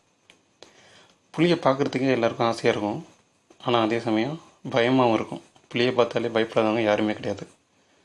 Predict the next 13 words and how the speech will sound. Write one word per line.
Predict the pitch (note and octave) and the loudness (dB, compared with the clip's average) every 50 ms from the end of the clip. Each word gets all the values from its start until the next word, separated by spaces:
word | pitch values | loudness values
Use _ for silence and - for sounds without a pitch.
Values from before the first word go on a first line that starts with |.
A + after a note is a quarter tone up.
| _ _ _ _ _ _ _ _ _ _ - | _ _ _ _ _ _ _ _ _ _ -4
ஆனா | D3+ D#3 E3 D3+ C#3+ D3+ D#3 C#3 | 0 0 2 2 0 0 0 0
இந்த | B2 A#2+ A#2+ - | -2 -2 -4 -4
புலியை | E3 F3 F#3+ F#3+ D#3 C#3 | -4 0 2 4 4 4
வந்து | C3 B2+ B2+ A#2 A2+ A#2+ C#3 F3 - _ _ _ _ _ _ - - - | 2 2 2 2 0 0 -4 -6 -12 _ _ _ _ _ _ -8 -2 0
காட்டுக்கே | D3 D#3 D#3+ E3+ D3+ D3+ C#3 B2+ | 0 0 0 2 2 2 4 4
ராஜா | B2+ B2+ B2+ B2+ A#2 A2+ | 2 2 4 4 4 4
அப்படின்றாங்களே, | G#2+ G#2 A2 A2 A2 A#2+ G#2+ G#2 G2 G2 - - - _ _ - - | 2 2 0 2 2 2 0 0 -2 -6 -10 -12 -18 _ _ -10 -6
என்ன | B2+ A#2 A2+ - | -4 -4 0 -2
தப்பா | A#2+ A2+ C3 B2 - | 0 2 2 0 0
சொல்றேன்னு | A#2+ - A2+ A2 G#2 | 0 0 0 0 0
பார்க்குறீங்களா? | A2 G#2+ G#2+ G#2 G#2 G2+ G#2 G2+ G2+ - - - _ _ _ _ _ _ _ _ _ _ _ _ - | 0 0 0 -2 0 0 0 -2 -2 -8 -20 -20 _ _ _ _ _ _ _ _ _ _ _ _ -4
ஆமா, | B2 A2+ G#2+ F#2+ - - - _ - - | -2 -2 -2 -4 -6 -14 -20 _ -6 -2
புலியை | C3+ D#3 E3 | 0 0 2